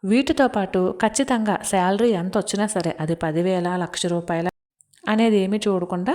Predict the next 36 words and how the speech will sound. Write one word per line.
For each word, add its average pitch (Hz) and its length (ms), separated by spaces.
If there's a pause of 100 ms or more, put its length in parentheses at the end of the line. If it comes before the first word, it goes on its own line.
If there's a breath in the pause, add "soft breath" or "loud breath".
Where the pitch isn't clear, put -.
మీ, 254 140
మీ 247 160
ఖర్చులని 220 560
నోట్ 202 320
చేసుకోండి. 165 440 (320)
ప్రతి 262 300
ఖర్చు 277 360
మీరు 285 260 (120)
నోట్ 208 240
చేసుకోవాలండి, 175 760 (180)
అది 202 260
ఏ 214 160
ఖర్చు 226 300
అయినా 202 180
సరే. 160 280 (420 loud breath)
అలానే 202 320
వాటితో 208 440
పాటు 208 280
ఒక 294 140
బడ్జెట్ 180 400
ప్లాన్ 185 220
వేసుకోండి. 160 560 (160)
అది 180 140
మీ 196 140
ఖర్చులు 185 400
బట్టి, 170 240
మీ 285 160
ఆదాయం 170 380
బట్టి 165 280
మీరు 220 200
చక్కగా 170 360
ఒక 190 140
బడ్జెట్ 160 320
ప్లాన్ 165 220
అనేది 160 200
వేసుకోవచ్చు. 160 600